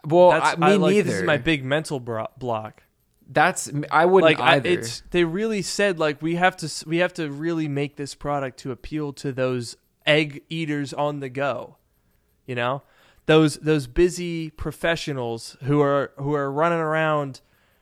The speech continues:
Speaker 2: they don't have time to bring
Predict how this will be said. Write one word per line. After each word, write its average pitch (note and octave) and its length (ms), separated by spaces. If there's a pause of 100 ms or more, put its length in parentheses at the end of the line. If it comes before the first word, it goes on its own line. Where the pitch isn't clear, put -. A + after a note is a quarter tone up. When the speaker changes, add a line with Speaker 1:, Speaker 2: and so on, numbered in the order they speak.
(180)
Speaker 2:
they D3 140
don't E3+ 120
have D#3+ 180
time D3 640 (560)
to C#3+ 160
bring C#3+ 640